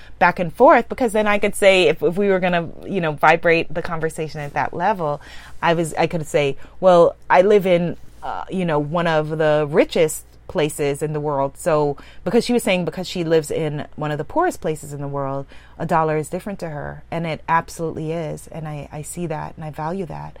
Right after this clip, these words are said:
And so, you know, argument could be made, I live in one of the richest places in the world. So a dollar for me, and also having to pay my rent, she's gotta pay her rent, I've gotta pay my rent. You know, we've all gotta pay, or, or,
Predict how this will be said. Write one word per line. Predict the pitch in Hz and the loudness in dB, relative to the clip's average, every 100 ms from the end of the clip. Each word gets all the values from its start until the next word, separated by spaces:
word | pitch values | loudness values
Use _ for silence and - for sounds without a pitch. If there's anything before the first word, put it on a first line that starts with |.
| - - - - - | -20 -20 -20 -12 0
And | 175 170 | 0 0
so, | - 170 165 160 - | 4 4 6 2 -2
you | 170 160 | -2 -2
know, | 151 151 - - | 0 -2 -4 -12
argument | - - 175 170 175 165 | -12 -2 -2 -2 -4 -6
could | 160 | -6
be | 160 | -6
made, | 156 156 151 - - - - - | -2 -2 -2 -8 -20 -20 -6 2
I | 175 | 4
live | 175 | 4
in | 170 165 | 2 0
one | 160 | 0
of | 156 | 0
the | |
richest | 165 269 214 - | 0 0 -2 -6
places | 160 143 - | -8 -8 -10
in | 151 | -10
the | 139 | -8
world. | 143 143 | -6 -6
So | 143 156 147 147 - | -6 -4 -2 -4 -6
a | - | -6
dollar | 165 165 165 165 156 147 - - - | -2 0 0 0 -2 -6 -14 -20 -16
for | - 165 | -8 -2
me, | 202 277 180 | 0 0 -2
and | 156 156 | -6 -6
also | - 208 - 170 | 0 0 2 -2
having | 160 143 151 | 0 -2 -4
to | 143 | -6
pay | 151 | -6
my | 147 | -4
rent, | 147 151 - | -4 -6 -8
she's | 170 165 | -8 0
gotta | 165 165 | 0 2
pay | 165 | -2
her | 160 | -2
rent, | 151 156 - | -2 -4 -6
I've | 156 | -4
gotta | 156 156 | -4 -4
pay | 156 | -4
my | 151 | -4
rent. | 151 156 - - - - - | -4 -6 -8 -12 -12 -12 -6
You | 190 | 2
know, | 180 175 175 | 6 8 6
we've | 170 | 6
all | 165 165 | 6 6
gotta | 160 | 4
pay, | 196 165 | 6 6
or, | 165 170 - | 8 6 2
or, | 147 160 127 160 | 2 2 -2 -6